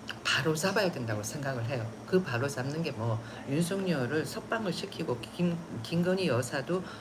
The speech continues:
어, 석방을 시키고 그러고 있다가는 이제는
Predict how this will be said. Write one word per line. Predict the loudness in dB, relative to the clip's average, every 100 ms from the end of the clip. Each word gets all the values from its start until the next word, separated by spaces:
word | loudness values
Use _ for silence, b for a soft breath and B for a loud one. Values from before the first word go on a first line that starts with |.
| B
어, | -2
석방을 | -2 -2 -4 -2 -2
시키고 | -4 -6 -6 0 0 0 0
그러고 | 0 2
있다가는 | 0 -2 -2 -2 0 0 -2 -4 B B B -4
이제는 | -2 4 4 4